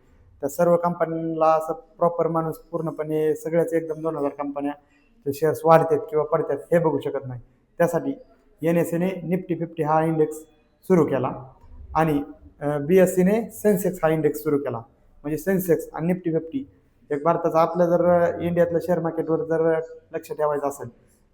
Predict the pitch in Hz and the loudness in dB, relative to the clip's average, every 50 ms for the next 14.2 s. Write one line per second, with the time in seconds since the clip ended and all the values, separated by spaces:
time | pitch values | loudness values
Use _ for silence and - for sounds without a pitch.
0 | _ _ _ - 160 160 160 - - - - _ _ _ _ _ _ 160 170 165 | _ _ _ 0 0 0 0 -2 -10 -16 -20 _ _ _ _ _ _ -8 -8 -6
1 | - 165 160 165 165 - - 170 170 - - - - - _ 156 165 175 180 180 | -4 -4 -4 -4 -4 -4 -4 -4 -4 -4 -8 -14 -20 -18 _ 2 4 4 4 4
2 | 170 165 156 165 165 165 160 160 160 160 160 160 143 143 147 156 156 151 151 151 | 4 4 2 2 2 0 0 0 0 0 -2 -2 -2 -2 -4 -2 -2 -2 -2 -2
3 | 156 143 143 147 147 139 139 135 - 143 143 143 151 143 - 175 160 147 - 131 | -2 -2 0 0 0 0 -2 -2 -4 -4 -4 -4 -6 -4 -2 -2 -2 -2 -4 -8
4 | 127 - _ _ _ _ _ _ _ _ - 143 147 151 156 156 - - - - | -12 -12 _ _ _ _ _ _ _ _ -10 -6 0 2 2 2 2 -4 -10 -16
5 | - _ _ _ _ _ _ - _ 139 143 160 165 - 175 156 170 170 175 160 | -20 _ _ _ _ _ _ -20 _ 0 2 2 4 4 2 2 2 2 2 0
6 | 160 - 160 - 160 160 160 160 160 170 170 170 170 - - - - - - - | 0 0 2 4 6 4 4 4 4 6 6 6 6 4 -2 -6 -10 -16 -14 0
7 | 156 170 175 180 175 175 170 156 151 139 135 139 - - - 147 - - 190 175 | 6 8 8 8 8 8 6 6 6 4 2 0 -8 -12 -12 -6 -2 0 2 4
8 | 170 151 127 123 127 127 - - - _ _ _ - 147 170 190 185 175 175 170 | 4 4 4 2 -2 -4 -8 -14 -20 _ _ _ -8 0 2 4 4 4 2 2
9 | 165 165 160 165 160 170 165 165 165 170 165 - 165 151 160 160 160 156 - - | 2 2 0 2 0 2 2 2 0 -2 -4 -2 -4 -2 0 0 0 -2 -2 -10
10 | - - - 165 165 160 160 147 143 143 147 143 160 143 - - 123 120 131 139 | -16 -4 0 2 2 2 2 0 -4 -4 -2 -4 -4 -4 -2 -6 -6 -6 -6 -8
11 | - - _ _ _ _ _ _ _ _ _ - 143 147 151 151 - - _ _ | -10 -12 _ _ _ _ _ _ _ _ _ -8 -8 -6 -6 -10 -14 -18 _ _
12 | _ _ _ _ - 160 160 165 170 160 165 160 170 170 170 165 165 165 160 151 | _ _ _ _ 0 2 2 2 0 0 0 0 0 -2 0 0 -2 -2 0 -2
13 | 170 156 160 156 160 160 165 170 165 160 156 151 156 147 160 156 147 156 151 156 | 0 0 0 0 0 0 0 -2 -4 -4 -2 -2 0 0 0 -2 -2 0 0 0
14 | 135 135 127 | 0 0 -2